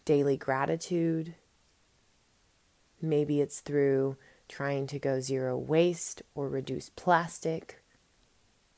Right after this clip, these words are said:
Maybe it's simply through starting a garden, becoming more sustainable on your own.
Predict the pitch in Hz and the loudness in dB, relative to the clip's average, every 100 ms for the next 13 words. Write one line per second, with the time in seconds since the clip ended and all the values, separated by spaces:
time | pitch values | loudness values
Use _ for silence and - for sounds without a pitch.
0 | _ _ _ _ _ _ _ _ _ _ | _ _ _ _ _ _ _ _ _ _
1 | _ _ _ _ _ _ _ _ _ _ | _ _ _ _ _ _ _ _ _ _
2 | _ - _ - 160 185 226 240 - 190 | _ -20 _ -6 0 2 2 0 -2 -2
3 | 185 175 175 175 170 - 160 - 156 151 | -2 -2 0 0 -2 -4 -4 -2 -2 -2
4 | 151 143 135 180 185 - - _ _ _ | -4 -2 2 4 2 -2 -10 _ _ _
5 | _ _ _ _ - 147 - 156 151 147 | _ _ _ _ -6 -6 -4 -4 -2 -4
6 | 139 - - 156 170 160 151 151 151 _ | -6 -6 -4 -4 -4 -4 -4 -6 -8 _
7 | - _ _ _ - 160 143 - 151 175 | -20 _ _ _ -12 -8 -8 -6 -6 -6
8 | 175 | -8